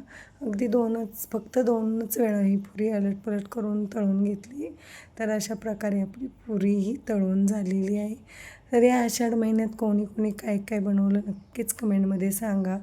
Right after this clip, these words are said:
आणि चॅन-, लाईक करायला तुम्हाला पैसे लागत नाहीत, त्यामुळे चॅनलला ज-,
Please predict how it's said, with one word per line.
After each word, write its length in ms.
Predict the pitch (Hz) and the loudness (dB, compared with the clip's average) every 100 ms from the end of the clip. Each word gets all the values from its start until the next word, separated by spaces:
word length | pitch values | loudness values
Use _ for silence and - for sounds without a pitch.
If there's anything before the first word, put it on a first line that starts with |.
| - - - - - - | -10 -20 -20 -20 -18 -4
आणि 640 | 208 202 196 196 202 196 202 | 2 6 6 6 6 6 4
चॅन-, 400 | 214 196 196 208 202 - - - - - | 4 2 2 0 -4 -12 -20 -20 -12 2
लाईक 260 | 214 202 202 220 | 4 4 2 0
करायला 360 | 202 202 202 | 2 4 4
तुम्हाला 500 | 202 214 202 196 196 | 2 2 2 4 2
पैसे 460 | 196 208 202 220 208 | 0 0 0 0 0
लागत 380 | 220 214 226 254 | 0 0 -2 -4
नाहीत, 180 | 220 220 - | -4 -6 -6
त्यामुळे 360 | 208 196 196 | -2 0 0
चॅनलला 640 | 196 214 196 190 196 202 | -2 0 0 0 0 0
ज-, 200 | 202 208 | 0 -2